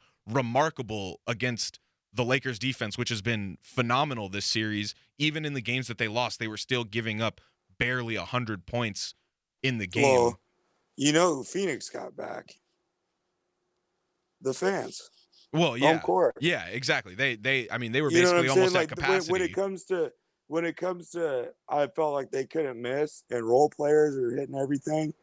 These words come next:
Speaker 2: That's home court advantage. That's like, that's what, you know, we're used to watching, and it's back. Like,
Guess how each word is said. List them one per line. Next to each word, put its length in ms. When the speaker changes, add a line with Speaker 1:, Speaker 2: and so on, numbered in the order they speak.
Speaker 2:
That's 320
home 240
court 240
advantage. 360
That's 300
like, 340
that's 300
what, 340
you 160
know, 220
we're 320
used 300
to 120
watching, 480
and 140
it's 220
back. 420
Like, 340